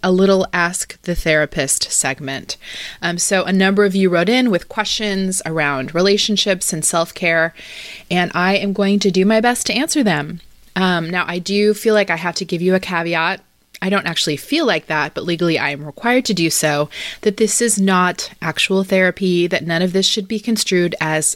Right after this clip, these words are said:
actual therapy. I am a licensed therapist, but, um, if you have, um, issues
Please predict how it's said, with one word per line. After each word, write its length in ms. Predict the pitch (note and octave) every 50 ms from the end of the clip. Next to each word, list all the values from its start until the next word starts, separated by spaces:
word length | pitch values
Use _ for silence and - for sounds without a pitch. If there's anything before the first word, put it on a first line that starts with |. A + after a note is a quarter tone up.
| - - -
actual 520 | E3 - - - - F3 E3+ E3 E3 E3 - - - - -
therapy. 540 | - E3 - - - - - - B1+ - - _ _ _ _ _ -
I 60 | A3
am 120 | G3 G3 G3+
a 40 | G3
licensed 400 | F#3+ F#3+ G3 - A3 G#3 - -
therapist, 520 | A3+ A3+ A3+ - C4+ B3 A#3+ - - -
but, 320 | - F#3 F3 E3+ - - -
um, 380 | F3 F3 E3+ D#3+ D#3+ D#3+ D#3 - - - _ _ -
if 260 | - F#3 F#3 F3+ - F3+
you 220 | F3+ F#3 F#3 F#3+
have, 480 | F#3+ F#3 F#3 F3 E3+ E3+ E3+ E3 E3+ - -
um, 280 | F3 E3 D#3+ D#3+ E3 -
issues 680 | - E3 - - - F3+ E3 E3 D#3+ D#3+ D#3+ - -